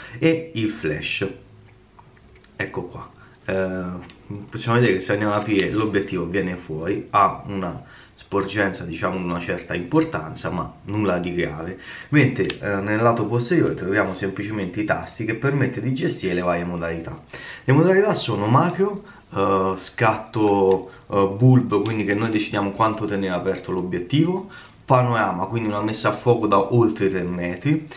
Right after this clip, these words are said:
scatto bambini che sarebbe modalità sport, nel senso per fare uno scatto rapido a soggetto in movimento,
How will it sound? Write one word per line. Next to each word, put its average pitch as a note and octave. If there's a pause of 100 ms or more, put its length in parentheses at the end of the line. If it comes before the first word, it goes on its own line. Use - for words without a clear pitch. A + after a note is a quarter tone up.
(180)
scatto D3
bambini B2
che G2
sarebbe G#2
modalità G2
sport, F#2+
nel F#2
senso F#2
per G2
fare G2+
uno G2
scatto F#2+
rapido G2+
a E2+
soggetto F2+
in F2+
movimento, F#2+